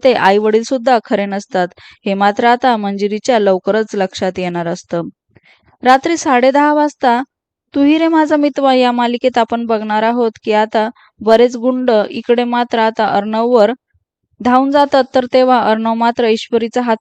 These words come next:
पकडतो आणि तिच्यापर्यंत पोहोचायच्या आधी "माझ्याशी लढायचं," असं मात्र तो स्पष्ट सांगतो आणि आता ईश्वरीला हे ऐकून खूपच आनंद होतो आणि तेव्हा मात्र आता अर्णव त्यांच्याबरोबर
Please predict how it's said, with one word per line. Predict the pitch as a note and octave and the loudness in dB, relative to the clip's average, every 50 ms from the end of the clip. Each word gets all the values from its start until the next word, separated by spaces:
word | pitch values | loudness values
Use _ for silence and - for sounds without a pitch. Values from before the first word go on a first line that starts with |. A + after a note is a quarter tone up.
| - | -4
पकडतो | - A3+ - A#3+ A3+ A3+ A3+ - A3+ A3 | -8 -6 -2 -2 -2 -2 -2 -2 -2 0
आणि | G3+ F#3+ G3+ G#3 G#3+ G#3+ G#3 | 0 0 -2 -2 -4 -4 -6
तिच्यापर्यंत | A3+ A3 - A#3 A3 A3 A3 G#3+ A3 A3+ A3+ B3 | -8 -6 -4 -4 -4 -2 -2 -2 -2 -2 -4 -6
पोहोचायच्या | A#3 A#3 A3+ A3 A3 - A3+ G#3+ G#3+ - A#3 A3 G#3+ | -4 -2 -2 -2 -2 -2 -4 -4 -4 -2 -2 0 0
आधी | A3 G#3 A#3+ A#3 A3+ A#3 - _ - - - _ _ - | -2 -2 -4 -6 -6 -8 -10 _ -20 -20 -20 _ _ 0
"माझ्याशी | A#3 A#3 A#3 A3+ B3+ C4+ C4 - C#4+ C4+ | 0 2 2 2 2 0 0 0 0 0
लढायचं," | C4 B3+ B3 B3 B3+ B3+ - C4 A#3 A3+ | 2 2 2 2 2 2 2 0 0 0
असं | A#3 - B3+ A#3 | -2 -2 -4 -4
मात्र | A#3 A#3+ B3 - B3+ A#3 A#3 - | -2 -2 -2 -2 -4 -6 -4 -4
तो | A#3+ | -4
स्पष्ट | - - - A3 A3+ - - A#3 | -6 -4 -6 -6 -4 -4 -4 -6
सांगतो | - B3+ A3+ A3+ A3+ A3+ - A#3 A3+ | -4 -4 -4 -4 -6 -6 -4 -4 -2
आणि | G#3+ G#3+ G#3+ G#3+ | -2 -4 -4 -4
आता | G#3+ A3 A3 A#3 G#3+ | -6 -4 -2 -2 -2
ईश्वरीला | G#3 G#3+ - - A3+ G#3 A3 A3 A3 A3 | -2 -2 -4 -4 -4 -4 -2 -2 -2 -2
हे | A#3 A#3+ A3+ G#3+ | -2 -2 -2 0
ऐकून | G#3 G#3 G#3 - - B3 A3+ A3 - _ - _ _ _ | -2 -2 -2 -4 -4 -4 -4 -6 -8 _ -20 _ _ _
खूपच | - A#3+ G#3 - A#3+ A#3+ C4 | -6 -4 -2 -2 -2 0 0
आनंद | B3 A#3 A3+ A#3 A#3+ A#3+ A#3+ C4 | 0 0 0 -2 -4 -2 -2 0
होतो | C4 C4+ C4 - B3 A3 A3 B3 _ _ _ _ _ - | 0 0 -2 -2 -2 -2 -2 -4 _ _ _ _ _ -4
आणि | G#3+ A3+ A#3+ A#3+ - | -2 -2 -2 -2 -2
तेव्हा | A#3+ A3+ A3 A3+ A#3 | -2 -2 -2 -2 -4
मात्र | A#3+ B3 A#3+ B3 - B3 A#3+ | -4 -2 -4 -4 -2 -2 -2
आता | A#3 B3 - B3+ A3+ G3+ G#3 | -2 0 0 0 0 2 2
अर्णव | G#3+ G#3 A3+ A#3+ B3 A#3 A3 G#3+ G#3+ - | 0 0 -2 -2 -2 -2 -4 -4 -4 -4
त्यांच्याबरोबर | A3 G#3 G#3+ G#3+ - A#3 A3 A#3+ B3 B3+ B3 G#3+ G#3+ A3 | -4 -4 -4 -4 -4 -2 0 0 0 0 0 0 0 0